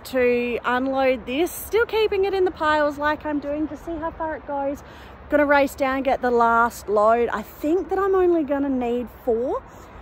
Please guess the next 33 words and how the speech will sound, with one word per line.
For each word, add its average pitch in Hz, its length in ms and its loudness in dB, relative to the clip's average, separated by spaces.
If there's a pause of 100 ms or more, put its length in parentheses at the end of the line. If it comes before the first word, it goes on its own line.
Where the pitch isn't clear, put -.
(140)
Uh, 220 220 2
then 254 240 2
I'll 247 100 2
rake 233 300 2
it 214 60 -4
out 202 180 0
and 202 80 -8
have 185 200 -4
a 185 40 -4
look. 160 420 -6
If, - 300 -8
if 240 180 -2
I 220 80 0
need 233 300 2
a 247 80 4
little 240 240 2
bit 214 180 2
more, 202 300 0
I'll 196 160 2
judge. 165 400 -4
Is 196 140 -2
it, 190 40 -2
like, 175 260 -4
one 180 200 -2
or 185 80 -2
two 180 160 -6
bags? 156 500 -6
I'll 156 160 -2
just - 220 -12
get - 140 -10
bagged. 110 340 -6 (420)
Is 196 240 2
it, 180 220 -2